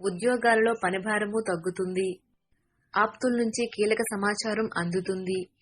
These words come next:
విలువైన వస్తువులు సేకరిస్తారు. దీర్ఘకాలిక సమస్యలు పరిష్కారమవుతాయి. చేపట్టిన పనుల్లో అప్రయత్న విజయం సాధిస్తారు. వ్యాపారాలు సజావంగా సాగుతాయి.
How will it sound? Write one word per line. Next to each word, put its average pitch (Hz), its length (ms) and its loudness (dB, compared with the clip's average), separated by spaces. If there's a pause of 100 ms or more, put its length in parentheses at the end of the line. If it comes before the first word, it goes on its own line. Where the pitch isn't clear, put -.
(260)
విలువైన 240 420 4
వస్తువులు 220 540 4
సేకరిస్తారు. 185 920 0 (420)
దీర్ఘకాలిక 226 580 6
సమస్యలు 202 680 4
పరిష్కారమవుతాయి. 190 1000 0 (540)
చేపట్టిన 220 480 2 (120)
పనుల్లో 196 340 2 (120)
అప్రయత్న 208 460 2
విజయం 190 380 0
సాధిస్తారు. 180 840 -2 (440)
వ్యాపారాలు 226 680 4
సజావంగా 202 680 4
సాగుతాయి. 185 680 0